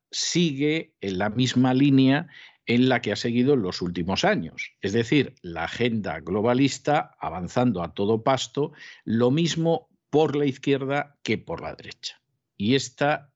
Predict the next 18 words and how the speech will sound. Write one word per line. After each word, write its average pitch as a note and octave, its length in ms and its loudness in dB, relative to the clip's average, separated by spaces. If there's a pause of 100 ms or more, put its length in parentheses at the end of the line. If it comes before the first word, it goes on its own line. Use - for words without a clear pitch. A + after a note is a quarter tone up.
es B2+ 280 -2
la E2 160 -10
situación. D#2 600 -10 (460)
Hay C3 200 0
gente D#3+ 500 -2
que - 100 -4
se G#2 160 -6
quiere B2 220 0
consolar B2 520 0
diciendo B2+ 600 -2
que A2 100 -6
los G2 180 -4
resultados A2 800 0
del G#2 220 -4
pacto A2 420 -4
histórico A2 720 0
de G#2+ 140 2
Petro, D3+ 600 2